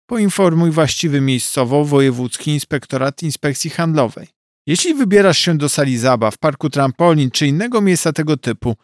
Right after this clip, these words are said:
upewnij się, że przedsiębiorca jest w stanie zapewnić rozrywkę bez ryzyka. Przed skorzystaniem z ofert takich obiektów dokładnie przeczytaj regulamin i informacje na temat usługi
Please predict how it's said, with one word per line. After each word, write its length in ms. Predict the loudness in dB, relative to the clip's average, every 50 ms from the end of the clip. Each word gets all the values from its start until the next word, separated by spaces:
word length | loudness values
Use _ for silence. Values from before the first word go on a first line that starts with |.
| _ _ _ _
upewnij 580 | -4 -2 2 4 4 4 4 4 0 0 -2 -2
się, 240 | -2 0 0 0
że 140 | 2 0 0
przedsiębiorca 720 | 0 -2 -4 -2 -2 -2 0 2 2 0 0 0 -2 0 0
jest 400 | 2 2 0 0 -2 -4 -8 -10
w 60 | -10
stanie 460 | -10 -4 -2 -2 0 0 0 0 0
zapewnić 580 | 0 -2 -2 -2 -2 -2 0 0 0 -2 -2 -2
rozrywkę 680 | 0 0 0 0 0 -2 -4 -4 -4 -6 -4 -2 0
bez 180 | 0 0 0 0
ryzyka. 540 | 0 0 0 2 0 0 0 -4 -10 -14 -14 -18 _ _ _ _ _ _ _
Przed 200 | -4 -4 -2 -2
skorzystaniem 760 | -2 0 0 2 2 2 0 0 -2 -2 -2 0 -2 -2 -4
z 80 | -4 -4 -2
ofert 340 | -2 -2 0 -2 -6 -6
takich 340 | -6 -8 -8 -6 -8 -6 -4
obiektów 500 | -4 0 0 -2 -2 -2 -4 -6 -6 -6 -8 _ _ _ _
dokładnie 480 | 0 0 0 2 2 2 2 2 0 -2
przeczytaj 520 | -4 -6 -6 -6 -6 -2 0 0 2 2
regulamin 680 | 2 0 0 2 2 2 4 4 2 2 0 -2 -4 -4 -2
i 60 | 0
informacje 640 | 0 0 0 0 0 0 0 0 0 0 0 -2 0
na 140 | 0 0 -2
temat 320 | -2 -2 -2 -2 -2 -4 -6
usługi 640 | -8 -6 -6 -6 -4 -2 -2 -2 0 0 -2 -4 -6